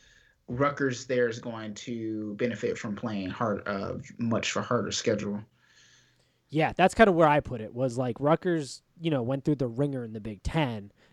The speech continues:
Speaker 2: They're a little bit more battle tested. I don't love Clemson. I took Rutgers based on that. I, the Big Ten kinda bias I took is what,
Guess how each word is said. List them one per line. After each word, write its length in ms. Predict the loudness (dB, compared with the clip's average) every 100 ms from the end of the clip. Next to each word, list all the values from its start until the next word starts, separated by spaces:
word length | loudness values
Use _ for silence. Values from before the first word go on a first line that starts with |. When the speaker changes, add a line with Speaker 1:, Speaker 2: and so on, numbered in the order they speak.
| -6
Speaker 2:
They're 100 | -2
a 40 |
little 220 | 8 8
bit 140 | 8 0
more 180 | -2 0
battle 300 | 0 -2 -6
tested. 440 | -8 -10 -8 -12
I 120 | -8 -8
don't 180 | -6
love 180 | -4 -4
Clemson. 540 | -6 -10 -10 -12 -14 -16 _ _ _ _ _ _ _ -10
I 80 | -8
took 180 | -6 -10
Rutgers 400 | -14 -14 -18 -14
based 320 | -14 -14 -16
on 100 | -18
that. 200 | -18 -20 -18
I, 120 | -18 -8
the 80 | -2
Big 200 | -2 -2
Ten 260 | -8 -10
kinda 240 | -14 -16 -14
bias 400 | -14 -14 -16 -18
I 60 |
took 260 | -18 -18 -18
is 140 | -20
what, 160 | -18